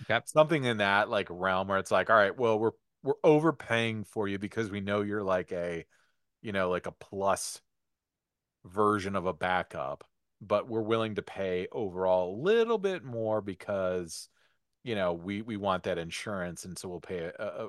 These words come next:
Speaker 2: a premium for that." I'm just trying to, as we're looking at it, like, what his overall deal looks like,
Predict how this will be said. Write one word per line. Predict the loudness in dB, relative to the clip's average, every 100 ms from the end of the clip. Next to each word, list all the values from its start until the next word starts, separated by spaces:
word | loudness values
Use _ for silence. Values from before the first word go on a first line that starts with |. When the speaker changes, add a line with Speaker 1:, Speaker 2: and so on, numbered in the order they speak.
| -10
Speaker 2:
a |
premium | -12 -14 -12 -12 -14
for | -8 -6
that." | -4 -6
I'm | -8
just | -8
trying | -6 -4
to, | -6 -10 _ _ _ _ -14
as | -10
we're | -8
looking | -6 -6 -8 -10
at | -8
it, | -8
like, | -10 -10
what | -10 -10
his | -10 -8 -8 -10 -12
overall | -14 -8 -6 -6
deal | -6 -10 -8 -8 -8
looks | -12 -12
like, | -8 -6 -6 -12